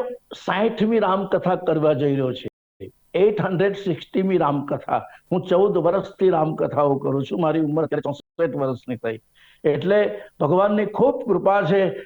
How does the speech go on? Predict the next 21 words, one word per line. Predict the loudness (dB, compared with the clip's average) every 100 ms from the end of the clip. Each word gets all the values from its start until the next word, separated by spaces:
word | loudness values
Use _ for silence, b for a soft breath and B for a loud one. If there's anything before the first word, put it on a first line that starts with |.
| B
મારો | 0 2 2
રામ | 4 2 0
ખૂબ | 0 2 2 2
દયાળુ | 2 4 2
છે, | 0
સાહેબ. | 0 -2 -2
બેન, | 0 0 -2 B -4
રામ | 0 2 2 0
માટે | 0 0 0 0
રામચરિત | 2 0 0 0 0 0 0
માનસમાં | -2 -2 -4 -4 -2
એમ | 0
લખ્યું | -2 0 -2
છે, | 0 -2
"અતિ | 0 -2 -2
કૃપાલ | -2 2 2 2 2 2
રઘુનાયક | 2 2 0 2 2 4 2 2 2 4 2 -2 _ _ 0
સદા | 2 4 4 2
દીન | 2 2 2 2
પર | 2 2 2 2
નેહ." | 4 6 6